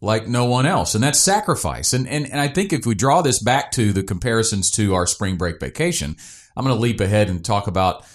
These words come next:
a vacation I'm planning this June for, for my son and I as he graduates high school. We're going out west, and he's wanted to see Yellowstone, and we're gonna take a national park tour. And when we started mapping that out, and obviously we're doing that several months ahead of time,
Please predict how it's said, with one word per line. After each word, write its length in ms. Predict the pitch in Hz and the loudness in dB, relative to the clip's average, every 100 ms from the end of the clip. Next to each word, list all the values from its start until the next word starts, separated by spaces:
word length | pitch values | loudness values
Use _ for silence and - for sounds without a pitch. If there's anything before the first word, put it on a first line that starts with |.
| - _ | -20 _
a 60 | 82 | -2
vacation 460 | 95 95 107 104 | -2 2 0 0
I'm 100 | 92 | -2
planning 380 | 82 101 101 90 | -2 -2 0 0
this 200 | 85 82 | 0 -2
June 420 | 87 110 147 113 | 0 2 2 2
for, 340 | 98 98 87 82 | 0 -2 -2 -4
for 180 | - 101 | -6 -4
my 160 | 87 80 | -2 -2
son 320 | - 147 156 | 0 0 0
and 120 | 80 | -2
I 260 | 64 71 82 | -4 -8 -8
as 220 | 80 - | -4 -2
he 80 | 113 | -2
graduates 580 | 101 101 85 85 82 | 0 -2 -2 -4 -4
high 160 | - 180 | -4 -2
school. 320 | - 73 64 | -4 -6 -6
We're 120 | 80 | -6
going 260 | 90 90 92 | -2 -2 0
out 180 | 92 - | -2 -2
west, 340 | 131 95 - | -2 0 -2
and 140 | 85 85 - - | -2 -6 -12 -10
he's 160 | - 107 | -4 0
wanted 240 | 107 101 | 2 2
to 60 | 92 | 0
see 140 | - 98 | 0 0
Yellowstone, 680 | 92 90 92 - 87 87 104 | 0 0 0 -2 -2 -2 -2
and 120 | 87 | -2
we're 100 | 98 | -2
gonna 140 | 104 | -4
take 200 | 85 95 | -4 -4
a 60 | 82 | -4
national 480 | 87 107 156 170 139 | -4 -2 -2 -4 -6
park 360 | - 190 - | -6 -6 -4
tour. 380 | - 80 60 90 - - - _ _ | -6 -4 -6 -10 -12 -20 -20 _ _
And 160 | 110 | 0
when 120 | 131 147 | 2 4
we 80 | |
started 360 | 160 - 185 131 | 4 4 2 2
mapping 340 | 131 131 123 | 0 2 2
that 160 | 101 101 | 0 2
out, 200 | 180 127 | 2 2
and 80 | 104 | 2
obviously 380 | 104 120 - 113 | 2 2 0 2
we're 180 | 107 | 2
doing 240 | 101 104 110 | 2 2 2
that 220 | 101 113 | 2 0
several 340 | - 98 110 | 0 0 2
months 260 | 110 107 123 | 2 2 2
ahead 280 | 107 156 175 | 0 0 -2
of 60 | |
time, 360 | 117 78 71 92 | -4 -6 -6 -8